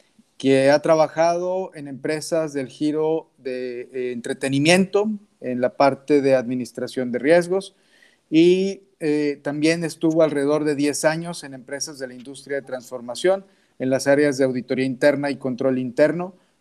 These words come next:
así como más de siete años en, en una industria del ramo automotriz, también en la gerencia de control interno. Eh, su trayectoria académica se ha desarrollado principalmente en el tec de Monterrey,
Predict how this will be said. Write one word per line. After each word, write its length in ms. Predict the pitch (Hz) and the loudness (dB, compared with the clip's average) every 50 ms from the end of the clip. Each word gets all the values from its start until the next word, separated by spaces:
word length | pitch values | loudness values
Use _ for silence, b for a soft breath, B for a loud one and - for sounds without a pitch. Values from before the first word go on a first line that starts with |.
| _ | _
así 220 | - 123 - - 135 | -10 -8 -4 -4 -4
como 220 | 139 160 151 143 | -2 0 0 0
más 280 | 143 143 143 147 131 135 | 2 2 2 2 2 0
de 120 | 147 139 | -2 0
siete 320 | 135 143 143 127 - 151 147 | 0 0 -2 0 2 2 2
años 340 | 151 160 156 156 147 - | 2 2 -2 -4 -4 -4
en, 240 | 147 135 131 135 135 - | -4 -4 -4 -6 -8 -6
en 200 | 135 131 139 143 | -6 -4 -2 -2
una 80 | 143 | -2
industria 500 | 143 143 139 147 139 139 - 147 151 143 | -2 2 2 2 2 2 4 4 4 4
del 140 | 139 135 123 | 4 4 2
ramo 240 | 123 135 131 139 139 | 2 2 2 2 0
automotriz, 800 | 135 135 139 127 123 127 123 - 170 202 220 202 - - - _ _ _ _ _ _ _ _ _ | -4 -4 -8 -10 -8 -6 -2 0 2 2 2 0 -4 -10 -14 _ _ _ _ _ _ _ _ _
también 440 | - 139 135 135 139 143 147 151 139 151 | 0 0 2 2 2 2 0 -2 -4 -4
en 140 | 143 135 135 | -2 0 0
la 80 | 127 | 0
gerencia 400 | - 127 135 139 135 139 147 135 | 0 -2 -2 -2 -2 0 0 0
de 120 | 123 123 127 | 0 -2 -6
control 380 | - 123 120 117 123 127 120 | -6 -6 -6 -4 -2 -2 -2
interno. 500 | 120 120 117 - 123 117 104 110 107 - _ _ b b b b b b b b b b b b - | -2 -2 -2 0 0 0 0 0 -6 -6 _ _ b b b b b b b b b b b b 0
Eh, 220 | 131 131 135 127 | 2 4 4 2
su 140 | 117 - 139 | 0 -2 -2
trayectoria 540 | - 151 151 147 147 120 - 175 165 175 175 | 2 4 6 6 4 4 4 4 6 6 6
académica 680 | 170 - 147 143 151 170 190 196 202 196 - 202 196 | 4 2 -2 0 2 2 0 0 -2 -2 0 0 2
se 140 | 196 - 170 | 2 2 2
ha 20 | |
desarrollado 580 | 165 160 - 190 156 151 139 143 151 151 156 139 | 2 2 0 -2 -2 -2 -2 -2 0 -2 -2 -4
principalmente 800 | 143 143 135 135 - - 147 143 143 143 143 151 151 139 - 156 | -4 -8 -8 -8 -6 0 0 0 0 0 -6 -6 -8 -8 -8 -8
en 120 | 147 139 | -6 -6
el 160 | 139 131 - | -6 -6 -4
tec 180 | - 139 117 117 | -4 -4 -4 -2
de 100 | 143 139 | -4 -4
Monterrey, 600 | 135 135 131 117 - 131 127 147 180 202 214 208 | -4 -6 -6 -6 -6 -2 2 4 4 4 4 2